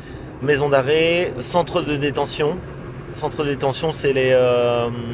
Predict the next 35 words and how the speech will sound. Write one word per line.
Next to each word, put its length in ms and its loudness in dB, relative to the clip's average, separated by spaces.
c'est 160 -2
pour 160 -4
les 100 4
longues 220 2
peines, 340 2
les 120 -2
détenus 320 -4
qui 100 -8
ont 100 -2
des, 200 -4
les 100 0
personnes 300 -4
détenues 260 -4
qui 100 -8
ont 60 -2
des 140 -4
longues 260 -2
peines 260 -2
d'emprisonnement, 680 -2
mais, 240 2
euh, 280 4
qui 440 -6
ont 280 0
un 40 -2
comportement 540 -2
correct 500 2
et 80 -4
dont, 300 -2
et 120 0
l'établissement 540 0
est 80 0
tourné 240 0
vers 160 4
la 120 4
réinsertion, 540 0